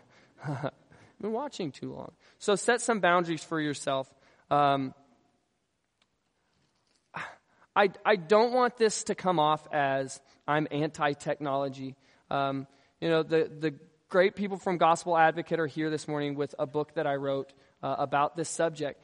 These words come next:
And I can't tell, tell you how many people came up to me when I had my phone out this weekend doing something, and they go,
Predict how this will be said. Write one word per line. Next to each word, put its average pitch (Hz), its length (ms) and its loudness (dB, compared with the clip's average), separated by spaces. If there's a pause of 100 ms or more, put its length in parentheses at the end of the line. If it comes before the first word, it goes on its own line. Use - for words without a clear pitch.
(120)
And 147 100 -6
I 160 80 -2
can't 202 280 0
tell, 208 400 4 (340)
tell 202 180 6
you 196 200 -2 (280)
how 190 180 6
many 214 180 4
people 208 300 -2
came 180 260 2
up 175 160 4
to 175 100 -4
me 165 180 2
when 160 160 0
I 160 100 0
had 160 220 4
my 160 180 2
phone 185 340 2
out 147 220 2
this 147 200 -4
weekend 147 480 -4
doing 151 260 -2
something, 147 500 -8
and 139 100 -8
they 135 100 -8
go, 123 240 -12